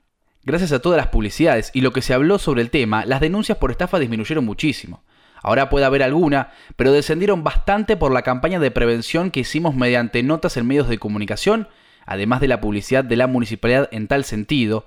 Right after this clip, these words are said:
remarcó la doctora Cantero. De tener en la umic tres o cuatro denuncias semanales por estafa, en las últimas dos semanas pasamos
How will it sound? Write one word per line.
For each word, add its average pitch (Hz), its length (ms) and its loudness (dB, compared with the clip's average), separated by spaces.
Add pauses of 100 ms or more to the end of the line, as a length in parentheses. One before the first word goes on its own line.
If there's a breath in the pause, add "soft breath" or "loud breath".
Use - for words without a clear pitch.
(300 soft breath)
remarcó 101 400 -2
la 139 80 4
doctora 131 320 2
Cantero. 98 580 -2 (420)
De 120 80 0
tener 175 240 2
en 185 80 2
la 156 80 2
umic 170 320 -2
tres 208 320 2
o 123 160 -2
cuatro 170 280 2
denuncias 135 380 0
semanales 123 320 0
por 104 160 0
estafa, 147 540 -2 (180 loud breath)
en 135 80 0
las - 160 2
últimas 196 300 0
dos 175 120 2
semanas 170 300 -2
pasamos 185 480 -2